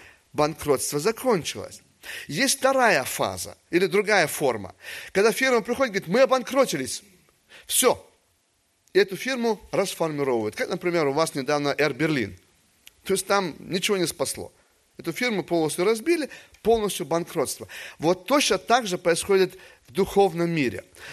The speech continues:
Что происходит в банкротстве? Сначала греховности, сознание полной греховности, у нас появляется стыд, с-, э, страх,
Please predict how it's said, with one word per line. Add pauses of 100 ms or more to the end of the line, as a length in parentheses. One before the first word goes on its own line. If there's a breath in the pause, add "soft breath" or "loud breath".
Что
происходит
в
банкротстве?
Сначала
греховности, (560 loud breath)
сознание
полной
греховности, (500 loud breath)
у
нас (120)
появляется
стыд, (640 loud breath)
с-,
э,
страх,